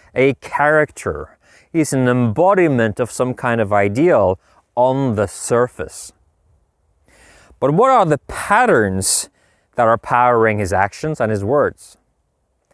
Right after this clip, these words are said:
That is the real question, not whether he has an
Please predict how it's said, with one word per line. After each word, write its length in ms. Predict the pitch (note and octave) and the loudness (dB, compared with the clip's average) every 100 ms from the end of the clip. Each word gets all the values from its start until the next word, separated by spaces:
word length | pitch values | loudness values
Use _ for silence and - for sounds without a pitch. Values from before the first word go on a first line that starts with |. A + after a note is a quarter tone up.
| _ _ - | _ _ -2
That 260 | C3 F3+ | 2 4
is 240 | D3+ A2+ - | 2 0 -4
the 120 | A2 | -2
real 460 | G2+ B2 F#3+ B2+ | 0 2 2 2
question, 600 | F#2 D3 F3 - G#2 F#2 G2+ | 0 -2 -2 -4 -8 -8 -4
not 260 | A2+ F3 | -2 0
whether 440 | E3+ C3 C3 A#2+ A2+ | 0 0 2 2 0
he 220 | - A2 | -4 -4
has 200 | G#2+ G2+ | -2 -4
an 120 | A2 | -6